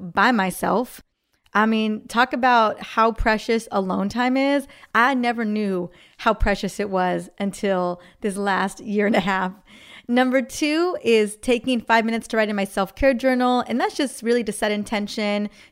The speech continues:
to lock in my gratitude, and to just to get clear about how I wanna take care of myself that day.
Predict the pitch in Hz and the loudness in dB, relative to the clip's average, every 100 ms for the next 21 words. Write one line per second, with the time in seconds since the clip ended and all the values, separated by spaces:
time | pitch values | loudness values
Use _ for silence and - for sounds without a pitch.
0 | - 214 196 190 220 202 190 185 190 190 | -6 -2 2 0 0 -2 -2 0 0 0
1 | 185 - 190 190 190 - - 269 349 480 | -4 -4 -2 0 -4 -6 -8 -4 -2 0
2 | - - 262 - - 233 220 202 196 - | -2 0 -2 -2 -4 0 0 0 -2 -2
3 | - 208 214 208 196 190 - 196 196 208 | 0 0 0 -2 -6 -8 -8 -4 -4 -4
4 | 208 220 - 226 208 226 226 233 | -4 -4 -4 -4 -2 -2 -2 -4